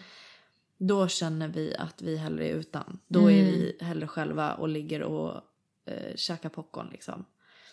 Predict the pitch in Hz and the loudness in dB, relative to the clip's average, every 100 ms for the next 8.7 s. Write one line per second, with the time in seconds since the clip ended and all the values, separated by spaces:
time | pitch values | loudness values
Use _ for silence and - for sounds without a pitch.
0 | - - 196 185 170 156 147 - 156 147 | -20 0 4 4 4 0 0 -2 -4 -4
1 | - 180 - - - 202 202 190 175 190 | -4 -4 -4 -10 2 8 8 8 2 -4
2 | - _ _ _ _ - _ _ _ _ | -8 _ _ _ _ -20 _ _ _ _
3 | _ - - 196 202 202 180 175 185 214 | _ -4 0 2 4 4 4 2 -4 -2
4 | 190 175 - 196 202 202 196 196 - 214 | 0 -2 -4 -2 2 2 0 -4 -2 -2
5 | 208 185 208 190 185 180 180 - - - | 0 -2 0 2 2 0 -4 -14 -20 -8
6 | 208 196 190 214 202 175 175 175 170 165 | -4 -2 -2 0 2 2 -2 -2 -4 -4
7 | 165 160 175 170 160 160 - 160 - 165 | -4 -4 -4 -4 -4 -8 -10 -12 -12 -10
8 | - - - - - - | -12 -12 -16 -12 -10 -12